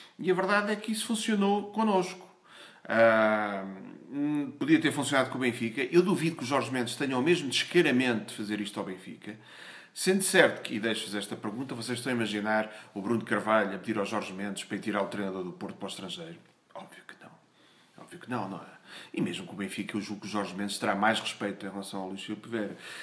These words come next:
Isto para vos dizer o quê? E, designadamente, ao nosso presidente. Aqui ainda tem muito trabalho. Ele está no início, ele fez uma excelente época, está-se a afirmar.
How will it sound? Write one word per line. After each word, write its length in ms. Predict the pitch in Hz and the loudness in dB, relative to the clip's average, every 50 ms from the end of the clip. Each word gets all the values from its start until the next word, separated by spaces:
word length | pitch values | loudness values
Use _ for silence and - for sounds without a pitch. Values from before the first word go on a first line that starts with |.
| - - - 123 - | -14 -14 -16 -14 -8
Isto 140 | - - - | -8 -4 -2
para 100 | 196 175 | -2 -2
vos 100 | - - | -2 -2
dizer 240 | 127 113 123 127 101 | -6 -4 -2 -2 -2
o 60 | 92 | -2
quê? 280 | - - - - - - - - - - - | -4 -10 -14 -14 -14 -16 -18 -20 -20 -18 -16
E, 420 | 87 90 - - 92 98 - - 98 | -16 -16 -14 -14 -14 -14 -14 -16 -14
designadamente, 880 | 90 98 98 98 104 98 92 87 87 95 98 98 98 90 - - - - _ _ _ _ _ _ _ _ _ _ _ _ _ _ _ _ _ _ _ _ - | -8 -6 -4 -2 -2 -4 -4 -6 -8 -8 -6 -6 -8 -8 -12 -18 -20 -20 _ _ _ _ _ _ _ _ _ _ _ _ _ _ _ _ _ _ _ _ -12
ao 240 | - 98 - 90 | -10 -8 -6 -4
nosso 220 | 101 104 101 - - | -4 -4 -4 -6 -8
presidente. 560 | - 90 85 80 82 78 80 78 82 - 139 | -8 -10 -10 -8 -10 -10 -10 -10 -10 -10 -10
Aqui 160 | 123 - 185 | -8 -8 -6
ainda 100 | 185 180 | -6 -6
tem 160 | 170 - 151 | -4 -2 -2
muito 300 | 107 98 107 139 160 147 | -2 0 0 0 -2 -2
trabalho. 560 | - 120 113 92 90 92 107 117 123 113 95 92 | -4 -6 -6 -6 -4 -2 0 0 0 0 -2 -4
Ele 80 | 104 | -6
está 280 | 107 - - 185 170 160 | -4 -2 2 4 4 4
no 120 | 151 131 | 4 2
início, 520 | 117 104 98 98 107 123 123 120 - - 135 | 2 2 2 2 2 2 2 0 -2 -6 -6
ele 80 | 120 | -6
fez 160 | - 143 131 | -4 -6 -4
uma 120 | 127 127 113 | -2 -2 -2
excelente 520 | - - - 113 120 139 143 120 - 107 | -2 -4 -2 -2 0 0 0 -2 -2 -2
época, 360 | 101 104 113 110 110 - - | -2 0 -2 -2 -4 -8 -10
está-se 400 | 110 - - - 160 165 160 - | -10 -10 -2 0 0 0 0 -2
a 40 | 127 | -4
afirmar. 640 | 117 - - 98 90 82 85 85 87 95 101 98 | -4 -4 -6 -6 -6 -6 -6 -4 -2 -2 -2 -2